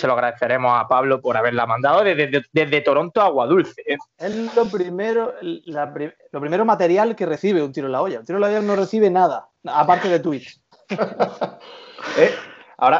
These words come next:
Speaker 3: ahora que he visto esto de la camiseta y, y viendo vuestro programa anterior, que hablabais de,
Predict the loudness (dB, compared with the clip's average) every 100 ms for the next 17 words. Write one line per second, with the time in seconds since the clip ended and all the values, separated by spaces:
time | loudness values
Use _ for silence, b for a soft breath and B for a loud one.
0 | 0 -4 -2 -2 -4 -4 -4 -2 -2 -4
1 | -6 -2 -4 -2 -4 -4 -8 -12 -14 -10
2 | -8 -6 -4 -4 -4 -4 -2 -2 -4 -6
3 | -10 -12 -4 -2 -2 -4 -6 -10 -2 4
4 | 4 4 0 -6 -4 -2 -2 -4 -6 -4
5 | -4 -2 -4 -8